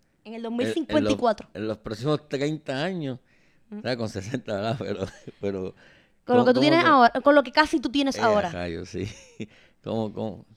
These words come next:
Speaker 1: Wow.
Speaker 2: cómo te ves?
Speaker 1: Voy a tener
Speaker 2: Termina
Speaker 1: una hija de treinta y dos años,
Speaker 2: Wow.
Speaker 1: ¿verdad?
Speaker 2: Yo estoy
Speaker 1: Sí.
Speaker 2: seguro que te ha-,
Speaker 1: De casi treinta y tres.
Speaker 2: que te, te, te va-,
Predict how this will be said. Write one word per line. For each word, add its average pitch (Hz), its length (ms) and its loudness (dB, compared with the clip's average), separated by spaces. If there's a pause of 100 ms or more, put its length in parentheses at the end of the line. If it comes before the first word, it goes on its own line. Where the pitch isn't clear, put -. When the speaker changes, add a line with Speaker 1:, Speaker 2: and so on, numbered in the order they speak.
(260)
Speaker 1:
Wow. 208 300 0
Speaker 2:
cómo 196 60 -2
te 139 120 2
ves? 98 380 -2 (240)
Speaker 1:
Voy 214 160 -4
a 233 60 4
tener 247 140 -2 (120)
Speaker 2:
Termina 247 60 0
Speaker 1:
una 240 180 2
hija 247 160 0
de 226 60 -2
treinta 220 360 -8
y - 40 -8
dos 208 280 -12
años, 233 580 -6
Speaker 2:
Wow. - 140 -20 (800)
Speaker 1:
¿verdad? 196 260 -4
Speaker 2:
Yo - 60 2
estoy - 160 2
Speaker 1:
Sí. 285 60 2
Speaker 2:
seguro 180 340 4
que 135 140 2
te 113 100 -2
ha-, 110 260 -2
Speaker 1:
De 240 160 0
casi 247 180 -2
treinta 294 260 -2
y - 40 -2
tres. 262 140 -4
Speaker 2:
que 214 60 -6
te, 113 220 -8 (220)
te, 87 160 -10 (160)
te 104 200 -4
va-, 101 200 -6